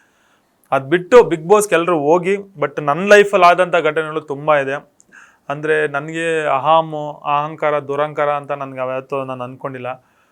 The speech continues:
ನಾನ್, ಆ, ನನ್ನ ಲೈಫಲ್ಲಿ ನನ್ನ ಕಾಸ್ಟ್ಯೂಮ್ ಚೇಂಜ್ ಆದ್ರೂ ನಾನು ಯಾವತ್ತೂ ಚೇಂಜ್ ಆಗಲ್ಲ.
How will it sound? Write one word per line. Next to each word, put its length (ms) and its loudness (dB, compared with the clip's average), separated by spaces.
ನಾನ್, 500 2
ಆ, 320 4
ನನ್ನ 260 -6
ಲೈಫಲ್ಲಿ 560 2
ನನ್ನ 220 -6
ಕಾಸ್ಟ್ಯೂಮ್ 420 2
ಚೇಂಜ್ 240 0
ಆದ್ರೂ 160 -4
ನಾನು 260 -4
ಯಾವತ್ತೂ 260 -6
ಚೇಂಜ್ 300 -12
ಆಗಲ್ಲ. 400 -12